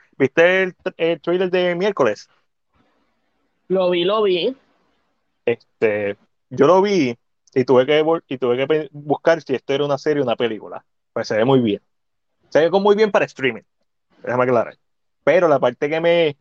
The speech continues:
Speaker 1: sorprendió
Speaker 2: Es que
Speaker 1: fue la
Speaker 2: Netflix le dio los chavos a, a Tim Burton.
Speaker 1: A Tim Burton, no, sí. Hay que, no po-, no podemos tener a Martin Scorsese haciendo sus películas de cuatro horas y doscientos millones de dólares,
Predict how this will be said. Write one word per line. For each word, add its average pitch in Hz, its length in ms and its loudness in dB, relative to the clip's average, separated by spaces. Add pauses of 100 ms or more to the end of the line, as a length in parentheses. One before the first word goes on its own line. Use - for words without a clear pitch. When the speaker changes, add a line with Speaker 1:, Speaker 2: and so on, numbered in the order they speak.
Speaker 1:
sorprendió 170 600 2
Speaker 2:
Es 156 60 2
que - 40 -4
Speaker 1:
fue 127 100 0
la 135 120 -2 (400)
Speaker 2:
Netflix 240 420 -4
le 214 120 -2
dio 196 100 0
los 196 140 -2
chavos 196 520 -2
a, 170 120 -2
a 160 60 -6
Tim 160 240 -2
Burton. 151 340 -2
Speaker 1:
A 120 60 0
Tim 113 140 -2
Burton, 120 360 0
no, 117 140 0
sí. 107 260 -4 (360)
Hay 104 120 0
que, 117 400 2 (280)
no 131 140 2
po-, 156 200 2
no 143 160 -2
podemos 185 320 0
tener 202 220 0
a 190 60 4
Martin 196 300 -2
Scorsese 180 540 -2
haciendo 170 280 -4
sus 175 140 -6
películas 165 380 0
de 156 100 -2
cuatro 165 340 2
horas 165 360 4
y 147 100 -4
doscientos 147 360 -6
millones 160 240 -6
de 170 80 -2
dólares, 156 380 0